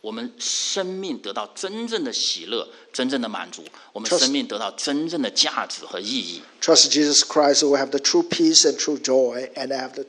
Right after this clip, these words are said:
Speaker 2: true meaning of our life.
Speaker 1: 所以愿意我们每一个人都能够遇见耶稣，就像当年的门徒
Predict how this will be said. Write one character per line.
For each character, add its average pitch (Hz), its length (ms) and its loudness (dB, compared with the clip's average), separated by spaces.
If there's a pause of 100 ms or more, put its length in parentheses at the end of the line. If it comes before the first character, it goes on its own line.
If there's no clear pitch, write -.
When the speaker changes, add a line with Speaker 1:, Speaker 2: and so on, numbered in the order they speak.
Speaker 2:
true 190 300 2
meaning 165 500 -4 (360)
of 127 160 -10
our 117 80 -8
life. 113 220 -8 (520)
Speaker 1:
所 120 160 -8
以 123 40 -2
愿 139 200 4
意 - 20 0
我 117 140 -2
们 120 140 -8 (160)
每 101 320 -6
一 120 100 2
个 143 160 2
人 101 300 -8 (680)
都 180 280 6
能 110 240 0
够 101 320 -2 (280)
遇 147 260 2
见 101 360 0
耶 101 160 -8
稣， 92 240 -12
就 117 120 -8
像 104 200 -10
当 143 240 2
年 117 140 0
的 101 80 -6
门 95 220 -10
徒 82 240 -14